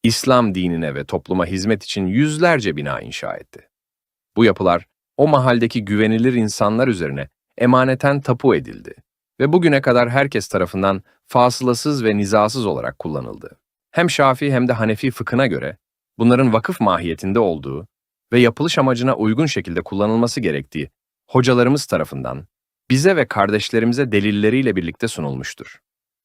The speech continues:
Başlangıçta hepimiz bunu memnuniyetle kabul ettik. Ancak bu yapıların yönetimiyle ilgili olarak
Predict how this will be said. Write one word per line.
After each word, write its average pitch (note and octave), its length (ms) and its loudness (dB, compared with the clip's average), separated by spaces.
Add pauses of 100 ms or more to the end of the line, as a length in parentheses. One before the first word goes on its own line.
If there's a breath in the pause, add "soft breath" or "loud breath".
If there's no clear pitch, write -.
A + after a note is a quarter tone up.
(380)
Başlangıçta C#3 600 0
hepimiz G#2 360 -2
bunu A2 200 -2 (320)
memnuniyetle B2+ 600 2
kabul B1+ 240 -8
ettik. - 400 -20 (760)
Ancak C#3 380 2
bu C3+ 80 0
yapıların F2 380 -2
yönetimiyle F#2 600 -4
ilgili C#2 320 -8
olarak C2 440 -10